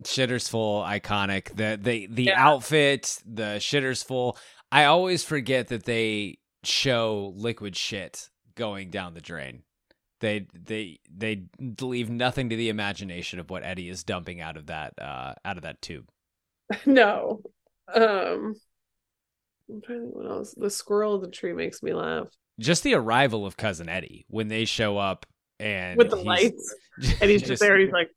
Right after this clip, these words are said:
Speaker 2: "Oh, what?"
Speaker 1: <laughs>
Speaker 2: Um,
Speaker 1: the R V.
Speaker 2: um, the lights stress me out with this, and I know this is the point, but, like, the stacked,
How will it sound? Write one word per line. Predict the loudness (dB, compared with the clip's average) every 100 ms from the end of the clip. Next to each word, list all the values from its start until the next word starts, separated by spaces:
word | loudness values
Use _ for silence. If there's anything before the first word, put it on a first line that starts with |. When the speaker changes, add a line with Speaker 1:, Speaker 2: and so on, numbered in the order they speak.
| 4
Speaker 2:
"Oh, | 4 4 0
what?" | -2 -2 -4 -10 -14 -10 -4
Speaker 1:
<laughs> | -4 -4 -12 -16 -4 0
Speaker 2:
Um, | 2 0 -4 -6 _ _ _ -10
Speaker 1:
the | -6 -4
R | -4 -4
V. | -6 -8 -8 -12 _ _ -20 _ _ _ _ _ _ _ _ _ _
Speaker 2:
um, | -6 -2 0 -2 -4 -6
the | 6 8
lights | 10 8 6 2
stress | -2 2 2 0
me | 2 4
out | 4 2 0
with | -4 2
this, | 2 2 -2 -6
and | 0 2
I | 2
know | 2
this | 0
is | -4
the | -8
point, | -2 -2 -2 -2
but, | -2
like, | -2 -4
the | -8
stacked, | -6 -2 -2 -2 -10